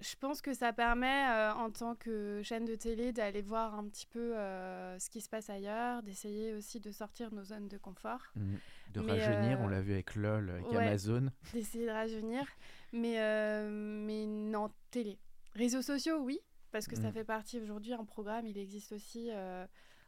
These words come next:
Speaker 1: à trois cent soixante, donc au moment de sa diffusion, avant, donc la façon dont on va en parler, puis après, en, avec, avec le replay ou la vod, free vod,
Speaker 2: Mhm.
Speaker 1: mais, euh, mais télé.
Speaker 2: Alors, on arrive sur la partie, euh, de ton métier actuel, donc chargé de programmation, euh, au sein de Teva.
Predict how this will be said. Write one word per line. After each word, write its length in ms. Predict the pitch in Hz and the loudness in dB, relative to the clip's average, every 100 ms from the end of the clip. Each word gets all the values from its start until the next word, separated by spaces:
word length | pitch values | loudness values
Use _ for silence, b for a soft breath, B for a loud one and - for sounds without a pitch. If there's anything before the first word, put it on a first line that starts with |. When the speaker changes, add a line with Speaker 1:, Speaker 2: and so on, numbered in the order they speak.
| - | -10
Speaker 1:
à 80 | 208 | -10
trois 180 | - 214 | -6 -6
cent 140 | 220 | -6
soixante, 400 | 214 220 269 262 | -6 -6 -2 -4
donc 180 | 208 214 | -4 -6
au 40 | |
moment 200 | 208 214 | -4 -4
de 60 | 220 | -4
sa 140 | 214 | -6
diffusion, 600 | 202 208 220 202 233 247 - | -8 -10 -8 -4 -4 -4 -2
avant, 440 | 214 214 220 233 - - | -2 -2 -4 -6 -10 -12
donc 180 | 202 196 | -10 -8
la 100 | 190 | -8
façon 260 | 196 - | -8 -6
dont 120 | 214 202 | -6 -6
on 60 | 196 | -8
va 180 | 190 - | -6 -6
en 120 | 202 | -6
parler, 440 | - 196 202 240 294 B B B - | -2 -2 0 -2 -4 B B B -6
puis 160 | - | 2
après, 420 | 208 196 - 254 247 | 2 2 0 2 2
en, 160 | 208 | 2
avec, 300 | 202 202 202 | -2 -6 -4
avec 360 | 214 196 196 - | -6 -4 -6 -4
le 80 | 202 | -6
replay 720 | 190 196 214 220 233 233 226 | -4 -6 0 2 4 2 2
ou 400 | 202 190 190 190 | -2 -4 -6 -6
la 160 | 190 196 | -6 -4
vod, 180 | 202 | -6
free 160 | - 214 | -8 -2
vod, 220 | 113 110 | 4 4
Speaker 2:
Mhm. 80 | 92 - B B B B B 220 | 4 -4 B B B B B -6
Speaker 1:
mais, 280 | 202 202 190 | -2 -2 -2
euh, 480 | 190 190 196 190 190 | -2 -4 -4 -4 -6
mais 160 | 190 | -8
télé. 300 | - 190 - - - - B B B - - - | -8 -8 -8 -16 -18 -12 B B B -10 -6 -2
Speaker 2:
Alors, 180 | 117 113 | 0 2
on 80 | 120 | 4
arrive 220 | 117 127 | 4 2
sur 160 | - | 0
la 100 | 110 | 0
partie, 420 | 98 101 - 123 107 | 2 -2 -2 -2 -2
euh, 120 | 92 | -2
de 100 | 92 | -6
ton 160 | - | -4
métier 260 | 101 98 107 | -4 -4 -6
actuel, 300 | 95 - 180 | -10 -8 -4
donc 100 | 107 | -4
chargé 300 | - 101 110 | -4 -4 -4
de 60 | 101 | -6
programmation, 840 | 110 95 101 101 95 - 113 107 | -10 -8 -6 -6 -8 -6 -6 -4
euh, 80 | 92 | -4
au 80 | 92 | -6
sein 200 | - 101 | -6 -6
de 80 | 92 | -6
Teva. 380 | - 104 127 | -4 2 2